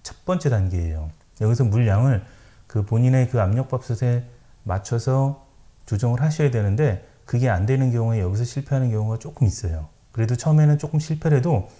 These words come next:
맛이 살짝 떨어지는 거 외에는 별다른 게 없기 때문에 이 두 번째 과정에서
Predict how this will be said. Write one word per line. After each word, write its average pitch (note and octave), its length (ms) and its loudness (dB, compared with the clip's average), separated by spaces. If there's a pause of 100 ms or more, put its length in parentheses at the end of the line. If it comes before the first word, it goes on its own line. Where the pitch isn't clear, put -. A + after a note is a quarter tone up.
(360)
맛이 A#2 260 0
살짝 - 420 -6
떨어지는 D#3 440 2
거 C#3+ 100 2
외에는 B2 640 2 (460)
별다른 B2 380 2
게 B2+ 80 -2
없기 G2+ 260 -4
때문에 A2+ 480 0 (240)
이 G#2+ 100 -4
두 A#2 140 -2
번째 E3+ 280 0
과정에서 A2+ 720 0